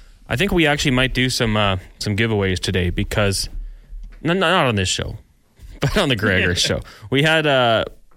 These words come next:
Speaker 1: Brody Clark of the Edmonton Stingers come by for Who Is It Wednesday yesterday. It was an awesome conversation.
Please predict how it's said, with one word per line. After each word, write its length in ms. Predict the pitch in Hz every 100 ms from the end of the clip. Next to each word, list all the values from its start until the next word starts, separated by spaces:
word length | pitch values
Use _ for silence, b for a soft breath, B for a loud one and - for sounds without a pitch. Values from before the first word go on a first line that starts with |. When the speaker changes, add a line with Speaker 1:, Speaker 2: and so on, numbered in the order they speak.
| -
Speaker 1:
Brody 220 | - 135 123
Clark 240 | 120 120
of 80 | 117
the 80 | 107
Edmonton 240 | 110 110
Stingers 460 | 101 101 110 123 -
come 200 | 135 127
by 220 | 123 127
for 100 | 113
Who 120 | 113
Is 100 | 110
It 40 |
Wednesday 380 | 98 101 113 127
yesterday. 420 | 131 127 - 139
It 40 | 139
was 140 | 117
an 60 | 107
awesome 300 | 117 117 104
conversation. 760 | 107 98 90 - 95 90 87